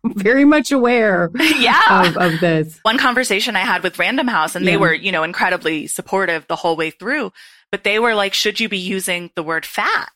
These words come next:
Speaker 2: Is that an offensive word?" And, you know, within sort of the fat activist community, it's very much about a reclamation of the word fat and saying, to say that you're fat is not offensive.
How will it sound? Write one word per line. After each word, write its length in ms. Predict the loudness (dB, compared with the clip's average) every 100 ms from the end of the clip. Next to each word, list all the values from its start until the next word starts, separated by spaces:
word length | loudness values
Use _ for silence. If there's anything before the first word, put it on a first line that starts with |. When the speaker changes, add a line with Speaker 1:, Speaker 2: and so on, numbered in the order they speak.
| _ -4
Speaker 2:
Is 120 | -2
that 200 | 0 0
an 120 | -2
offensive 520 | -4 -4 -4 -2 -4 -2
word?" 480 | -2 0 -2 -4 -2
And, 420 | 0 0 -2 -6 -12 -14 -6
you 100 | -2
know, 140 | 0
within 460 | 0 -2 -4 -4 -4
sort 200 | -2 -2
of 80 |
the 60 | -4
fat 260 | -4 -2 0
activist 640 | -2 -4 -6 -4 -4 -8
community, 720 | -12 -6 -4 -4 -6 -8 -10 -14 -18 -8
it's 140 | -8 -2
very 200 | -2 0
much 160 | -2
about 200 | 0 0
a 40 | 0
reclamation 680 | -2 -2 -4 -2 -2 -2 -2
of 160 | -4
the 80 | -4
word 260 | -2 -2 -4
fat 360 | -2 -2 -2
and 140 | -4 -8
saying, 720 | -4 -2 0 -2 -4 -8 -14 _
to 100 | -4
say 260 | -2 0 0
that 160 | -2 -2
you're 100 | -4
fat 320 | 0 0 0
is 160 | -2
not 180 | 0 -2
offensive. 640 | -2 -6 -6 -6 -4 -4